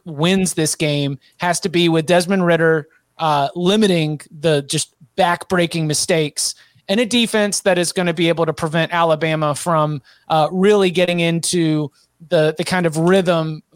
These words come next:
f-, from in the passing game that allows them to, to set up the splash plays. And so if Cincinnati can win those early downs,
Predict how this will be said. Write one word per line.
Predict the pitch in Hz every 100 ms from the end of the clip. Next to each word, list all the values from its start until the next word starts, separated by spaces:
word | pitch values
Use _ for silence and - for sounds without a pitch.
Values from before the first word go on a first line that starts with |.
| -
f-, | 190
from | 180 180
in | 175
the | 156
passing | 185 190 185 175 156
game | 151 147 143 139 _ _
that | 180
allows | 170 165 160 165
them | 175 165
to, | 156 156 143
to | - 160
set | - 170
up | 160 -
the |
splash | 139 - 160 143 -
plays. | - 123 104 113 - -
And | 156
so | - 170 147 143 - _
if | -
Cincinnati | - 226 240 226 220
can | 214
win | 214
those | 208 202
early | 196 202 196
downs, | 180 190 214 220 -